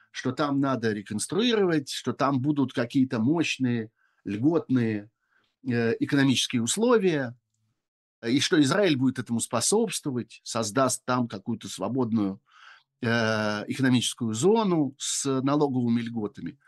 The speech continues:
Э, этим действительно кто-то может заинтересоваться. И тогда, э, у них там внутри, в их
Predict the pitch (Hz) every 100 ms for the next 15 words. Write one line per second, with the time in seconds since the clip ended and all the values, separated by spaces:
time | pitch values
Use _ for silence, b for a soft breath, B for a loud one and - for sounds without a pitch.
0 | B B B B B - 113 110 104 71
1 | _ - 277 277 254 156 - _ _ -
2 | - 123 - 247 233 156 - 180 180 147
3 | 143 127 127 123 127 117 104 82 67 -
4 | - - 170 - 131 127 151 302 330 -
5 | _ _ _ _ _ _ _ b b -
6 | 127 127 123 120 - _ 151 196 180 -
7 | 156 127 117 123 156 233 285 175 151 151
8 | -